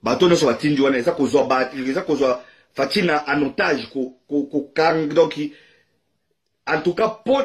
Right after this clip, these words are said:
sans jalousie ya baninga, naza na bango, jalousie te nga, na-, nazaka awa, nasalaka, na-, nasalaka na ngai. Donc, sans koyokela bango jalousie, sa nini te, mais, vie ya mutu, lokola secrétaire approché, mutu fa azala libre, mutu a-,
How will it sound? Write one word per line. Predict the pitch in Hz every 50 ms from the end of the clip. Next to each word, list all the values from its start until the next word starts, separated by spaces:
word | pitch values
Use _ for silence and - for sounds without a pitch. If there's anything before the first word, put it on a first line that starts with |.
| - - _ _ _ _ _ _ _ _ _ _ _ _
sans | _ - - - - - - - - - - - 226 226 226 233 233 240 226 214 185 165 147
jalousie | 139 170 165 165 170 175 151 185
ya | 214
baninga, | 185 175 165 175 190 196 214 214 202
naza | 175 151 175 214
na | 202
bango, | 185 165 165 175 190 190 185 165
jalousie | 160 151 156 170 185 175
te | 202 196
nga, | 180 190 202 190 170
na-, | 156 139 135
nazaka | 127 123 120 123 135 135 165 165
awa, | 165 151 135 120
nasalaka, | 120 127 - 165 147 117 92 98 98
na-, | 110 127 135 135 117
nasalaka | 117 120 123 - 151 147 135 117 107 104
na | 101
ngai. | 107 110 107 98 95 - - - - - - - - - - - - - - - _ _ _ -
Donc, | - 135 139 135
sans | 123 - - - 196 196 185
koyokela | - 170 175 170 165 156 147
bango | 139 160 165
jalousie, | 156 156 139 143 147 156
sa | 175 170
nini | 165 165 151 139 135
te, | - 160 160 175 170 - _ _ _ _ _ -
mais, | 107 117 143 156 165 170 175 180 - _ _ _ _ _ _ _ _ _ _ _ _ _ _ _ _ _ _ _
vie | 107 107 110 135 175 233
ya | 233 202
mutu, | 175 170 160 156 - - 165 170 165 - -
lokola | 117 120 127 - 214 180 -
secrétaire | - - 156 - 143 147 - 180 170
approché, | 147 139 135 131 175 170
mutu | 135 117 139
fa | - 180
azala | 156 147 127 113 117
libre, | 127 156 175 135 127 120
mutu | 120 117 143 -
a-, | - - 185 214 202 147